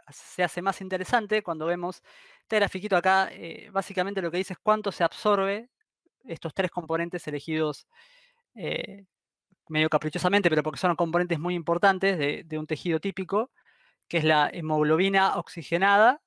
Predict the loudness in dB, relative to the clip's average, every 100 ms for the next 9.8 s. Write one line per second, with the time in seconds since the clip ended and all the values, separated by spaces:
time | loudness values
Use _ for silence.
0 | _ -18 -16 -6 -2 0 -2 -2 -6 -8
1 | -10 -12 -6 -4 -2 0 2 2 2 2
2 | 0 -2 -6 -16 -14 -6 -6 0 -2 0
3 | -2 -2 -4 -2 2 0 -2 _ _ 2
4 | 2 0 -12 -12 -10 -10 -12 -16 _ _
5 | _ _ _ _ _ -4 0 2 4 4
6 | 2 2 2 2 0 -6 -8 0 4 4
7 | 2 -6 -6 -6 -4 -4 -2 -4 -4 -6
8 | -10 -16 _ _ -12 -12 -8 -6 -4 -6
9 | -6 -4 -4 -4 -8 -10 -12